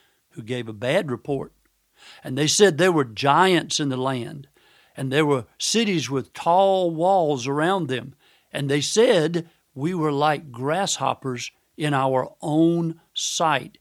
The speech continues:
compared to the giants in the land." And the people began to wail. They began to cry. And they said to Moses, "Were there not enough graves in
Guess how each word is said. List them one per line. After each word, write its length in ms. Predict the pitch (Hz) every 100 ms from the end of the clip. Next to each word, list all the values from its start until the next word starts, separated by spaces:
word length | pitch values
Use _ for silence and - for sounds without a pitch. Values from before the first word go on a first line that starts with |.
| _ -
compared 600 | 196 147 - 208 196 151
to 140 | 185
the 100 | 160
giants 640 | 127 147 160 165 139 - -
in 120 | 147
the 80 | 147
land." 480 | 175 190 123 120 _ _ _ _ _ _ _ _ _ -
And 160 | 190
the 60 | 165
people 380 | 165 226 202 180
began 420 | 170 151 185 170
to 80 | 143
wail. 720 | 131 151 160 156 120 135 - _ -
They 120 | 208
began 400 | 190 185 190 190
to 80 | 170
cry. 720 | - - 175 180 175 147 127 - - - -
And 140 | 170 185
they 80 | 185
said 320 | - 233 185
to 60 |
Moses, 580 | 175 190 214 226 180 160
"Were 120 | 160
there 180 | 160 226
not 260 | 208 202 202
enough 460 | 160 160 196 202 151
graves 760 | 123 151 160 175 202 190 165 147
in 220 | 170